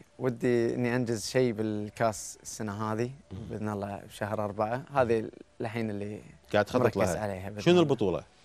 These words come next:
Speaker 1: البطولة الكاس، آه، مضمار عشرة كيلو.
Speaker 2: عشرة كيلو.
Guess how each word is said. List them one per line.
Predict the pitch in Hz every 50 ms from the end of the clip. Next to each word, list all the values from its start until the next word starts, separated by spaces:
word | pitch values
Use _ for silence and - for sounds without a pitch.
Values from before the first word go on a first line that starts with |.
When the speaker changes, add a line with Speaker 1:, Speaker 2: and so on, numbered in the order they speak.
| - - -
Speaker 1:
البطولة | - 101 - - 156 151 147
الكاس، | 151 147 147 - - 180 147 127 - - - - 120
آه، | 120 120 120 120 120 120
مضمار | 117 127 131 117 131 131 113 101 - - _ _ _ _ -
عشرة | - 131 - 127 127
كيلو. | - - 117 104 104 104 - - -
Speaker 2:
عشرة | 123 117 - 131 123
كيلو. | - - 98 82 78